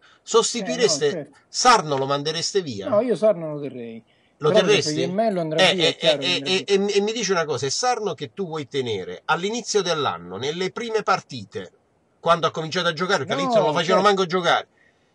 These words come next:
Speaker 1: Eh, secondo me si è fatto la
Speaker 2: Certo,
Speaker 1: pastiera come
Speaker 2: no.
Speaker 1: me la so fatta
Speaker 2: Come
Speaker 1: io
Speaker 2: Mazza,
Speaker 1: oggi,
Speaker 2: ti
Speaker 1: e
Speaker 2: ricordi
Speaker 1: quindi
Speaker 2: che, per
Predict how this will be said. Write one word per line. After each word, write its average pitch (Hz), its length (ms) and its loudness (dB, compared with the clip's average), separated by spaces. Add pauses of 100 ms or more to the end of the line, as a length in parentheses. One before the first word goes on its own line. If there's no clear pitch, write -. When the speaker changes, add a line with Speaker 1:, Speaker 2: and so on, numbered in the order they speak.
(440)
Speaker 1:
Eh, - 300 -16
secondo 170 420 -2
me 208 140 2
si 180 100 -4
è 143 40 0
fatto 151 300 -4
la 143 60 -2
Speaker 2:
Certo, 143 160 0
Speaker 1:
pastiera 165 260 2
come 156 120 0
Speaker 2:
no. 156 60 0
Speaker 1:
me 151 60 0
la 151 100 2
so 147 120 -2
fatta 151 340 -2
Speaker 2:
Come 220 100 2
Speaker 1:
io 240 100 2
Speaker 2:
Mazza, 170 140 4
Speaker 1:
oggi, 151 200 -2
Speaker 2:
ti 165 60 -2
Speaker 1:
e - 20 0
Speaker 2:
ricordi 214 220 0
Speaker 1:
quindi 147 200 -4
Speaker 2:
che, 143 120 2
per 143 40 4